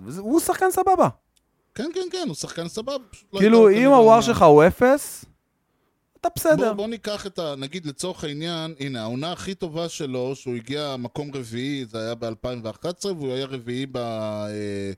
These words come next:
Speaker 2: הוא היה אולסטאר ורביעי ב-M V P,
Speaker 1: מהמם.
Speaker 2: חמש וחצי.
Speaker 1: וואו, אתה מבין? אז מה זה עשר?
Speaker 2: כן,
Speaker 1: זה
Speaker 2: אז
Speaker 1: מטורף.
Speaker 2: אני יכול להגיד,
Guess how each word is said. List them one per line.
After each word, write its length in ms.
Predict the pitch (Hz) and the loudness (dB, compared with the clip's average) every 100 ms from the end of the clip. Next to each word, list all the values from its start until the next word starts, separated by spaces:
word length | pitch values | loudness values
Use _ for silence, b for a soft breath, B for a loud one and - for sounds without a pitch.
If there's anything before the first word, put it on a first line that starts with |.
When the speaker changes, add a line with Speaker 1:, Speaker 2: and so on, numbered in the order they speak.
| _ _ _ _ _ | _ _ _ _ _
Speaker 2:
הוא 80 | 101 | -10
היה 80 | 104 | -6
אולסטאר 480 | 139 208 - 226 202 | -6 -8 -8 -10 -8
ורביעי 480 | 160 135 120 123 147 | -8 -10 -10 -8 -8
ב-M 400 | 143 131 127 113 | -8 -8 -8 -10
V 220 | 117 - | -12 -10
P, 20 | 202 254 240 | -10 -10 -12
Speaker 1:
מהמם. 340 | 104 95 117 143 | -8 -6 -4 -6
Speaker 2:
חמש 420 | 156 139 147 139 | -8 -10 -10 -12
וחצי. 500 | 131 - 95 - 90 - | -12 -12 -14 -14 -20 -20
Speaker 1:
וואו, 300 | - - 62 _ _ | -18 -18 -20 _ _
אתה 100 | - | -20
מבין? 300 | 80 87 110 | -14 -10 -8
אז 100 | 90 | -8
מה 100 | 90 | -12
זה 100 | 87 95 | -12 -12
עשר? 340 | 98 - 82 - _ _ | -14 -14 -16 -18 _ _
Speaker 2:
כן, 200 | - 247 226 - | -12 -12 -12 -10
Speaker 1:
זה 60 | |
Speaker 2:
אז 60 | 92 | -10
Speaker 1:
מטורף. 640 | - 113 135 156 - - 139 | -8 -6 -4 -4 -8 -16 -12
Speaker 2:
אני 140 | 143 | -12
יכול 200 | 156 208 | -10 -10
להגיד, 320 | 254 196 208 | -10 -12 -16